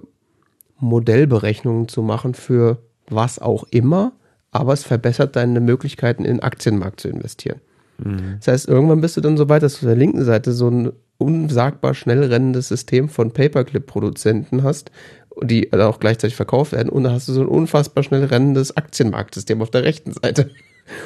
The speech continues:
Speaker 1: Und du schiebst die ganze Zeit Geld hin und her und versuchst, das
Speaker 2: <laughs>
Speaker 1: auszugleichen. Oh, wir haben, oh, wir haben hier wieder hundert Millionen eingenommen. Hopp, schnell zu, <laughs> schnell hier rüber. Wir haben wieder elend viel Geld, wir fahren die Produktion mal auf das Maximum, was wir haben.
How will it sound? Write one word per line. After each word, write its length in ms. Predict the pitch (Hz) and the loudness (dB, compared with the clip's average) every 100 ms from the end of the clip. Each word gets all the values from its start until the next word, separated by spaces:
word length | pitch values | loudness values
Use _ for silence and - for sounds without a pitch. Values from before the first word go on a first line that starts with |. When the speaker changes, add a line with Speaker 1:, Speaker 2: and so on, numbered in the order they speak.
| 185 | -8
Speaker 1:
Und 160 | - 131 | -4 -2
du 60 | |
schiebst 260 | 135 160 151 | -2 -2 0
die 40 | 135 | -2
ganze 200 | 127 139 | 0 0
Zeit 100 | - | 2
Geld 220 | 143 - | 0 0
hin 100 | 123 | -2
und 180 | 120 147 | -2 0
her 140 | 131 | -2
und 80 | 131 | 0
versuchst, 320 | 127 127 143 | 0 0 0
das 140 | 143 127 | 0 -2
Speaker 2:
<laughs> 0 | |
Speaker 1:
auszugleichen. 760 | 180 - 165 - 95 123 156 - - - | -2 -4 -6 -6 -4 -4 -6 -12 -18 -8
Oh, 160 | 175 - | -6 0
wir 100 | 139 | 0
haben, 120 | 233 - 427 | 2 0 -2
oh, 120 | - - | 0 0
wir 120 | 160 | 0
haben 120 | 156 | 2
hier 160 | 190 180 | 0 0
wieder 180 | 151 135 | 0 0
hundert 280 | 143 139 139 | 0 -2 -2
Millionen 340 | 131 131 135 | -2 -2 0
eingenommen. 380 | 139 135 131 143 | 0 0 0 0
Hopp, 200 | 247 - | -2 -2
schnell 240 | 196 202 | -2 -2
zu, 220 | 202 170 143 165 | 0 -2 -2 -4
<laughs> 120 | 110 - | -6 -8
schnell 260 | 160 156 | -2 0
hier 180 | 156 185 | 2 2
rüber. 300 | - 175 185 - - 381 - - 330 - 349 - - - _ - - 208 156 143 - 165 165 | 2 0 -2 -2 -6 -10 -10 -6 -6 -4 -6 -6 -10 -12 _ -20 -6 0 0 0 -8 -8 -2
Wir 100 | 135 | -2
haben 140 | 160 | 0
wieder 180 | 151 127 | -2 0
elend 280 | 165 170 - | 2 2 0
viel 160 | 135 | -2
Geld, 220 | 131 175 | 0 0
wir 120 | 143 131 | -2 -2
fahren 180 | 139 | -2
die 60 | 151 | -2
Produktion 440 | 151 135 135 147 135 | -2 -4 -2 -2 -2
mal 80 | |
auf 140 | 117 - | -4 -6
das 220 | 117 123 | -8 -4
Maximum, 640 | 127 139 - 175 156 151 | -4 -4 -4 0 2 4
was 180 | 156 160 202 | 2 0 -2
wir 160 | 127 | -2
haben. 340 | 135 170 208 | -2 -4 -6